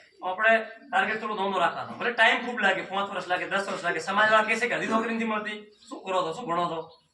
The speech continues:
જે ભણો એ ભણો, જે કરો એ કરો. ધીમે ધીમે ધીમે ખૂબ સારું કરશે. એટલે બધાનો ફરી ખૂબ ખૂબ આભાર.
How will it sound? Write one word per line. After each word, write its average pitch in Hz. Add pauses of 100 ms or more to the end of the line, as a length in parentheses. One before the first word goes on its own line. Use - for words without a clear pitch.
(160)
જે 262
ભણો 202
એ 214
ભણો, 185
જે 233
કરો 190
એ 175
કરો. 165 (760)
ધીમે 196
ધીમે 190
ધીમે 165
ખૂબ -
સારું 151
કરશે. - (480)
એટલે 151
બધાનો 170
ફરી 185
ખૂબ 180
ખૂબ 185
આભાર. -